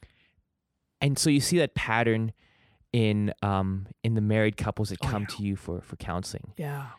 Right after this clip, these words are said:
Speaker 1: So, uh, backtrack.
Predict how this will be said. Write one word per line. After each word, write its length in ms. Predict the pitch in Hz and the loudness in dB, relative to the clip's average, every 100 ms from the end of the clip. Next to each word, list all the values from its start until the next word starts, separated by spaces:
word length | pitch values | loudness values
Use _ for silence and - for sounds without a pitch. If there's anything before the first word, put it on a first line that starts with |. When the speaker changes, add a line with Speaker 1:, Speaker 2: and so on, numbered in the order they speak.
| _ - | _ -6
Speaker 1:
So, 380 | - 131 113 - _ _ _ _ _ _ _ _ _ _ - | 0 2 0 -6 _ _ _ _ _ _ _ _ _ _ -2
uh, 300 | 120 117 117 - _ _ - | 2 2 0 -4 _ _ -6
backtrack. 540 | 131 135 - 143 120 | 2 2 2 0 0